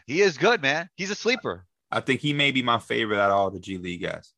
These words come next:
Speaker 1: Wow, that's interesting.
Speaker 2: I really, really
Speaker 1: You
Speaker 2: like
Speaker 1: know
Speaker 2: him.
Speaker 1: what's crazy? I think they're probably all in the same draft range about now, right?
Speaker 2: Potentially,
Speaker 1: They're
Speaker 2: yeah.
Speaker 1: like, they're like in that, it's in the middle. Some of them might be lower middle, some of them might be higher middle, but they're in the middle of that first round
Speaker 2: I
Speaker 1: right
Speaker 2: think
Speaker 1: now.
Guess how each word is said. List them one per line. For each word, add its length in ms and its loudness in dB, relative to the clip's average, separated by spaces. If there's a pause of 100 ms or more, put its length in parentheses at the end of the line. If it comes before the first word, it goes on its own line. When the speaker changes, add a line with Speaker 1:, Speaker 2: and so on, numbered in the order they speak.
(760)
Speaker 1:
Wow, 800 -2
that's 220 -4
interesting. 640 -10
Speaker 2:
I 120 0
really, 280 0
really 140 0
Speaker 1:
You 80 -2
Speaker 2:
like 100 2
Speaker 1:
know 100 6
Speaker 2:
him. 40 8
Speaker 1:
what's 160 6
crazy? 360 2
I 100 2
think 340 -4
they're 140 0
probably 440 0
all 200 2
in 60 -4
the 60 -6
same 240 -6
draft 380 0
range 560 -10 (240)
about 260 0
now, 160 0
right? 220 4
Speaker 2:
Potentially, 420 -2
Speaker 1:
They're 140 6
Speaker 2:
yeah. 60 6 (100)
Speaker 1:
like, 240 -2
they're 120 4
like 200 4
in 140 -4
that, 280 2 (920)
it's 180 -2
in 100 2
the 80 2
middle. 340 0
Some 160 -8
of 80 -12
them 80 -6
might 160 -4
be 220 -10
lower 260 4
middle, 280 -2
some 180 -10
of 60 -4
them 100 -4
might 160 -6
be 80 -10
higher 260 2
middle, 220 -4
but 120 -12
they're 120 -2
in 80 -2
the 80 -4
middle 240 2
of 80 2
that 140 2
first 260 -4
round 120 2
Speaker 2:
I 40 6
Speaker 1:
right 80 0
Speaker 2:
think 180 -2
Speaker 1:
now. 140 -6